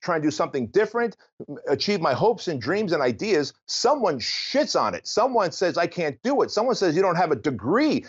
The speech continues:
in that area." What do you know about software? What do you know about franchising? What do you know about anything? You dropped out of college in thirty-one days, Bedros."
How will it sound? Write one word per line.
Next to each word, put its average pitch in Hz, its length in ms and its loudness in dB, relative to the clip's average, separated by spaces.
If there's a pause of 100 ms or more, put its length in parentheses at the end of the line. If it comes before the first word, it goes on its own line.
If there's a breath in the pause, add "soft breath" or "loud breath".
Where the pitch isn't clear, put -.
(100)
in 160 140 2
that 151 180 4
area." 131 300 2 (100)
What 226 120 2
do 302 40 0
you 294 40 2
know 277 60 4
about 196 200 2
software? 233 420 0
What 165 120 0
do 247 40 0
you 233 60 0
know 175 80 2
about - 120 -6
franchising? 175 540 -2
What 165 100 2
do 247 60 -2
you 240 60 0
know 214 60 4
about 170 260 0
anything? 202 440 -2 (180 loud breath)
You 214 120 0
dropped 175 300 2
out 151 160 4
of - 100 -4
college 185 540 2
in 135 120 -4
thirty-one 147 640 -2
days, 190 380 2
Bedros." 147 560 0